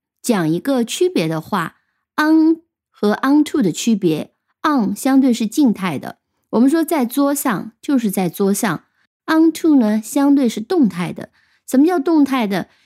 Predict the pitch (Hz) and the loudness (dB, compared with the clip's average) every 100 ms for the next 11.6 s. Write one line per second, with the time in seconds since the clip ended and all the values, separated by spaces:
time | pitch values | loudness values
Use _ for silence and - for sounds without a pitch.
0 | _ - 226 311 311 320 339 339 240 196 | _ -2 2 2 2 0 2 0 0 -2
1 | 160 117 196 160 208 320 302 143 135 262 | 0 0 0 0 -2 -4 -4 -6 -2 0
2 | 208 - _ _ - 247 254 240 190 262 | 0 -4 _ _ -6 0 2 2 2 0
3 | 311 240 269 233 196 190 190 165 - 143 | -2 -2 0 0 0 0 0 -2 -4 -6
4 | - _ _ _ 294 247 175 156 202 202 | -8 _ _ _ -2 0 0 0 -2 -2
5 | 311 339 233 160 123 - - _ _ _ | 0 2 2 0 -2 -6 -18 _ _ _
6 | _ 381 359 262 202 - 185 170 196 208 | _ 0 2 2 0 -2 -2 -2 -2 -2
7 | 185 185 170 180 - 170 214 247 185 180 | -2 -2 -2 -4 -2 0 2 2 0 -2
8 | 143 139 - _ _ _ _ _ _ 359 | -4 -4 -8 _ _ _ _ _ _ 0
9 | 349 370 202 196 - 214 220 180 - _ | 2 0 -2 -2 0 -2 0 -2 -4 _
10 | _ _ - 175 180 302 311 302 370 233 | _ _ -4 -2 0 0 0 0 2 2
11 | 202 202 160 147 - | 2 -2 -2 -4 -6